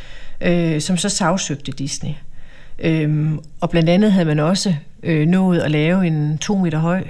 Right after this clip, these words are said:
øh, model af den pågældende Pixar-lampe, som altså oprindeligt er en Luxo-lampe, øh, i Disneys, øh,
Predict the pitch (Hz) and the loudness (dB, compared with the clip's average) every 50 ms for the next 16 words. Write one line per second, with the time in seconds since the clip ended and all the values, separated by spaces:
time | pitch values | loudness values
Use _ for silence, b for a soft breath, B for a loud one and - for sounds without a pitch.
0 | 160 - - - - 165 151 143 - - 170 175 180 165 185 185 190 185 - - | -10 -10 -10 -8 -6 -6 -6 -4 -4 -4 -2 -2 -2 0 0 -2 -2 -2 -4 -4
1 | - 156 165 170 - - 175 160 - 175 175 175 - 190 170 165 160 156 156 156 | -4 -2 -2 -2 -2 -2 -2 0 2 0 0 0 0 0 0 0 0 0 -2 -2
2 | - - - - - 214 - - - 196 160 151 156 156 143 143 147 147 143 - | -4 0 2 4 4 4 2 0 0 2 2 2 2 2 2 0 0 -2 -2 -4
3 | 156 127 - - 160 160 151 143 143 - - 151 139 151 156 180 185 175 160 156 | -6 -6 -6 -4 -2 -2 -2 -2 -2 -2 -2 -2 0 0 0 2 2 0 0 0
4 | 160 165 165 170 220 233 233 - - 196 170 147 131 139 151 151 170 160 B B | 2 2 4 2 2 2 0 -2 -2 0 0 0 0 0 -2 -4 -6 -8 B B
5 | B B B B B B B B B - 175 165 160 165 165 - 180 180 - - | B B B B B B B B B 0 2 4 4 2 0 0 -2 -2 -2 0
6 | - 190 185 - 202 180 - - - - 170 147 143 143 143 139 143 135 131 139 | 0 -2 0 2 0 0 0 -2 -2 -2 -2 0 0 0 0 0 -2 -2 -2 -2
7 | 139 143 160 | -2 -2 -4